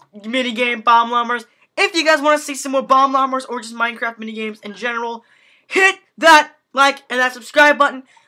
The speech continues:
I love you all. I don't have any friends or fans, so I don't know who I'm talking about all. <laughs> But one day, one day it'll come. Anyways,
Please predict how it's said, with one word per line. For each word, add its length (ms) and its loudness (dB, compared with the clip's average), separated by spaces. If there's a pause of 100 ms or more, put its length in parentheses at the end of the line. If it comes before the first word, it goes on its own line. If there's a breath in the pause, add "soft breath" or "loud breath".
(160 soft breath)
I 100 -6
love 300 6
you 200 0
all. 420 2
I 80 -8
don't 200 0
have 220 2
any 120 -4
friends 480 2 (280 soft breath)
or 220 6
fans, 340 2 (200 loud breath)
so 140 2
I 120 10
don't 80 4
know 160 4
who 60 4
I'm 120 -2
talking 220 0
about 160 2
all. 340 0 (320 loud breath)
<laughs> 0 -
But 800 6
one 260 -2
day, 200 -8
one 280 -14
day 200 -16
it'll 160 -18
come. 300 -20 (460 soft breath)
Anyways, 640 2